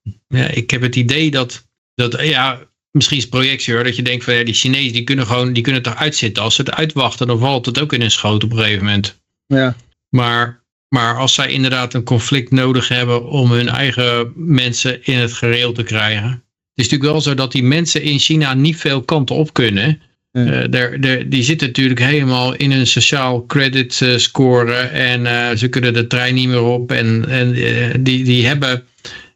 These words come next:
Speaker 1: ik weet niet hoe, in hoeverre je opstand moet vrezen. Ik bedoel, ze konden ze gewoon opsluiten in een huis tot ze doodhongerden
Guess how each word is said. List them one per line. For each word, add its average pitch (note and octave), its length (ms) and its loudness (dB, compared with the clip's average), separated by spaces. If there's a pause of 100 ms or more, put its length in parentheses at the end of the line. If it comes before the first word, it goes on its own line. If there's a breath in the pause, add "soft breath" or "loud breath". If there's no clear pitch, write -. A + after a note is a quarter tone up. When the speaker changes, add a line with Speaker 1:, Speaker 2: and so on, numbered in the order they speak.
Speaker 1:
ik C#3+ 140 2
weet C#3+ 100 2
niet D3 140 4
hoe, D#3 320 4
in C#3 180 0
hoeverre C#3 420 2
je C3+ 180 -2
opstand D#3+ 460 0
moet C3 200 2
vrezen. E3 360 0
Ik A#2 60 -6
bedoel, C3+ 180 0
ze D#3 100 -2
konden E3+ 220 2
ze C3+ 60 0
gewoon D#3+ 220 0
opsluiten D3+ 540 0
in C#3+ 60 -2
een B2+ 60 -2
huis D#3+ 200 -2
tot - 200 -2
ze C3+ 140 -2
doodhongerden C3 800 0